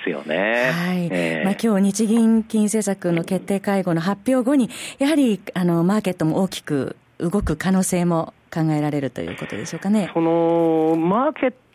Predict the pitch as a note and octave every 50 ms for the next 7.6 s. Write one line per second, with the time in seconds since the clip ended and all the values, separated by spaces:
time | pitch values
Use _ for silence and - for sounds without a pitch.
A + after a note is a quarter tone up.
0 | _ _ - G3 F3+ F3 - E3 E3 D#3 D3+ D#3 D#3 D#3 D3+ D3+ D3 - - D3+
1 | E3+ F3 F3 E3 C#3 C3 C3 A2+ G#2+ F#2 F2+ F#2+ - - - F#2+ F#2+ G2+ A#2+ B2
2 | A#2+ A2+ G#2+ - G2+ - - - - B2 B2+ B2+ B2 B2 B2 B2 B2 B2+ B2+ B2+
3 | B2+ B2+ C3 C#3 D3+ D#3+ D#3+ D3+ C#3 C3+ - - C#3+ C3+ C3+ C3 B2+ B2+ B2+ B2
4 | B2 B2 B2+ B2+ A#2+ - - F3 F3 G3 G#3 G#3 G#3 G3+ F#3+ - - F#3+ F#3 F3+
5 | F3 F3 E3+ E3+ E3 E3 D#3+ D#3+ - - - - - - - - _ _ _ _
6 | _ _ _ _ _ - D#3 F#3 F#3+ A#3+ A#3 - B3+ B3 A#3+ B3 B3 - - F3
7 | - - E3+ E3 D#3+ D3 B2+ A2 F2+ E2+ E2+